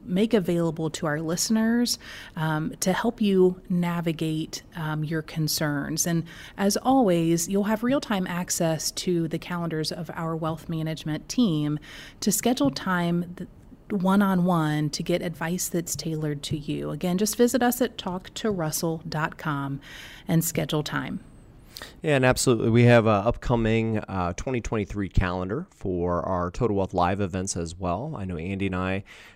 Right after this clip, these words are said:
Speaker 2: um, through twenty twenty-two, uh, had, um, terrific success with these events. I got to meet so many of you, uh, who were looking to kinda get,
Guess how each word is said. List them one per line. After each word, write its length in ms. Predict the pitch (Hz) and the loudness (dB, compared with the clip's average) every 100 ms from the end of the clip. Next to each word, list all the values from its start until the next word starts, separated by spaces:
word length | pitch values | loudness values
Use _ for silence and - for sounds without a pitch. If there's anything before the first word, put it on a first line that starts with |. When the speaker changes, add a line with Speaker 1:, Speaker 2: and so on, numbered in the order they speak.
| - | -10
Speaker 2:
um, 400 | 87 85 85 85 - | -4 -2 -2 -4 -4
through 140 | 113 | -2
twenty 280 | - 110 98 | 0 0 0
twenty-two, 880 | - 95 85 - 95 92 107 107 - | 0 -2 -4 -4 -2 0 0 -2 -2
uh, 300 | 82 82 87 | -2 0 0
had, 480 | 92 90 90 82 - | 0 0 -2 -6 -10
um, 440 | 80 76 64 85 - _ | -10 -10 -12 -16 -20 _
terrific 720 | - - 98 98 123 147 98 - | -4 -2 -2 4 6 6 2 0
success 500 | 92 - 101 87 - | -8 -2 0 0 -2
with 140 | 92 | -4
these 180 | 95 82 | -6 -6
events. 640 | 87 80 80 87 - - | -6 -4 -4 -4 -6 -6
I 140 | - 87 | -6 -4
got 160 | 95 | -6
to 80 | - | -4
meet 160 | 95 - | -4 -2
so 280 | - 135 135 | 0 2 4
many 360 | 123 104 95 | 2 2 2
of 180 | 95 92 | 0 0
you, 300 | 92 87 87 - - - - | -4 -2 -6 -12 -20 -20 -12
uh, 160 | 90 85 | -6 -2
who 100 | 101 | -2
were 160 | 95 92 | -2 0
looking 500 | 101 107 110 98 92 | 0 0 -2 -2 -4
to 240 | - 98 | -6 -6
kinda 300 | - 101 95 | -2 -2 0
get, 340 | 90 98 87 | 0 0 0